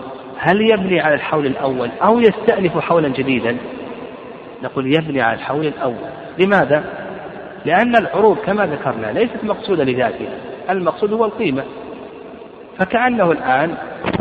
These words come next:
قلب ذهبا بذهب، المقصود هنا القيمة وليس المقصود هو العروض. فإذا أبدل العروض بالذهب،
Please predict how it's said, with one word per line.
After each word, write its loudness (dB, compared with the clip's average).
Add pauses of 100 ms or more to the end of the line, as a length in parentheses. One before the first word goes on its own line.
(160)
قلب 2 (960)
ذهبا 2 (440)
بذهب، 0 (1160)
المقصود -2
هنا 0 (120)
القيمة -2 (680)
وليس -2
المقصود -4
هو -4
العروض. -10 (840)
فإذا 0 (1200)
أبدل 2 (1300)
العروض 2 (100)
بالذهب، -2